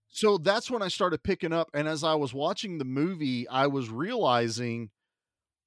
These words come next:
all of the ambient sounds that we normally tune out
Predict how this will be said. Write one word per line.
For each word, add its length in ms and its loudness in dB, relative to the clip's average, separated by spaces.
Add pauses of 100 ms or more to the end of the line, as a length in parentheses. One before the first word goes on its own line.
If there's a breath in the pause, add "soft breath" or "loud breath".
all 420 -2
of 260 0
the 240 2
ambient 640 0
sounds 760 -2
that 240 0
we 140 -2
normally 500 -2
tune 340 -4
out 320 -2